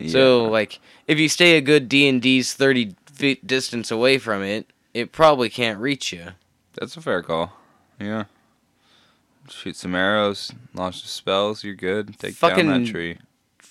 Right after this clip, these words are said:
Speaker 1: incendiary grenades. Napalm. It's a tree.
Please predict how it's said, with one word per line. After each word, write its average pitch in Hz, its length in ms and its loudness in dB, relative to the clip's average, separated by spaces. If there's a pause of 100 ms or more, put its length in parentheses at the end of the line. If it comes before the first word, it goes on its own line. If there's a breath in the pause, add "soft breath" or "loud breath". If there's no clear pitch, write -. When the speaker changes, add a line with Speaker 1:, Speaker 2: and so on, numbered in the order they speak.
(960)
Speaker 1:
incendiary 117 640 -4
grenades. 92 440 -8
Napalm. 110 520 -2 (1080)
It's 120 140 -4
a 117 40 -10
tree. 127 460 4